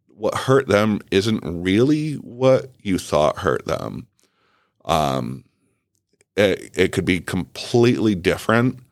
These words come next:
but I really think that, you know, it's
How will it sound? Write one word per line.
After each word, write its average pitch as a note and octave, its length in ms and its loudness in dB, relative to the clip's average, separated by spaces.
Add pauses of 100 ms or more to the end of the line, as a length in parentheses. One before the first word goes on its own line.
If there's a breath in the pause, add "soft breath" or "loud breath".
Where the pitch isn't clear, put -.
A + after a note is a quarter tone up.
(1000)
but F2+ 400 0 (380)
I - 280 0
really G#2 500 2
think F#2+ 380 0
that, F2 320 2 (840)
you A2+ 80 -4
know, G#2+ 240 0 (760)
it's A2+ 260 2